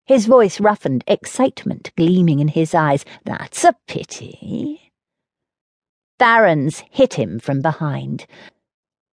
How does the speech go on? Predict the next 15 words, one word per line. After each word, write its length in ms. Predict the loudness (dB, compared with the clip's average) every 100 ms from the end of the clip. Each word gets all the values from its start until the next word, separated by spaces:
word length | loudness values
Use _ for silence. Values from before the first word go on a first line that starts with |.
| _
A 100 | -4
slim 420 | -4 0 0 0 -6
stiletto 640 | -2 2 2 0 -4 -6
to 100 | -6
the 80 | -4
base 300 | -2 -2 -4
of 80 | -6
his 180 | -4
neck, 320 | -2 -4 -6 -4
directly 560 | -2 -2 -4 -6 -8
severing 540 | -6 -4 -4 -4 -8 -8
a 60 |
pair 280 | -8 -8 -6
of 140 | -6 -6
vertebrae. 720 | -6 -6 -12 -18 -18 -20